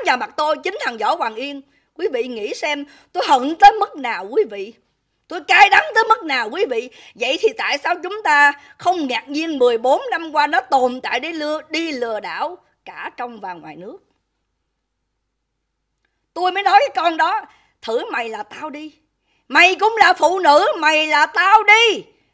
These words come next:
Mày bị lừa đi, rồi mày hãy bắt lỗi tao. Là khi tòa án chưa kết luận nó là thằng lừa đảo, tụi mày nhảy vô, tụi mày binh nó. Tất cả đều tấn công một mình tôi năm con người. Trước mặt luật sư tôi và kể cả một điều tra viên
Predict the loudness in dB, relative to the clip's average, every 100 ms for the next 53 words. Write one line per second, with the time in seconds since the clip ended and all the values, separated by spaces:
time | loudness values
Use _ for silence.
0 | _ -6 -4 -2 -4 -2 2 4 6 4
1 | 4 -2 _ _ 0 4 4 2 -2 -2
2 | -2 -4 -4 -4 -4 2 4 4 4 -2
3 | _ _ 0 2 4 4 2 0 2 2
4 | 2 2 2 4 6 4 4 2 2 4
5 | 4 2 -4 -4 -4 -2 -2 -2 -4 -8
6 | _ -2 -2 0 -4 -6 -6 -2 0 0
7 | -2 -6 -8 -8 -8 -8 -8 -10 -14 _
8 | 2 2 -2 0 0 2 0 0 0 -2
9 | -4 -4 -4 -6 -8 -10 -6 -6 -4 -6
10 | -8 -10 -10 -10 -12 -12 -16 _ _ _
11 | _ _ -2 0 0 -2 0 -2 0 -4
12 | 2 4 4 2 -4 0 2 4 4 2
13 | 2 4 4 0 -2 0 4 4 2 0
14 | 0 -2 -8